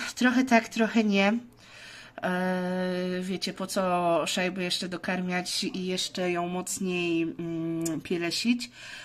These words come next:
więc, e, tak sobie analizuję i tak sobie myślę w tej chwili, że może wcale ja za kolorem nie tęsknię, tylko za tymi czasami, które były dla mnie łatwiejsze niż są teraz. Więc do czego ja tęsknię? Do koloru włosów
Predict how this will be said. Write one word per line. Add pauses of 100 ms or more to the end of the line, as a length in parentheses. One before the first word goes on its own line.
(140)
więc,
e,
tak
sobie
analizuję
i
tak
sobie
myślę (320)
w
tej
chwili,
że
może
wcale
ja
za
kolorem
nie
tęsknię,
tylko
za
tymi
czasami,
które
były
dla
mnie
łatwiejsze
niż
są
teraz. (840)
Więc (1300)
do
czego
ja
tęsknię? (200)
Do
koloru
włosów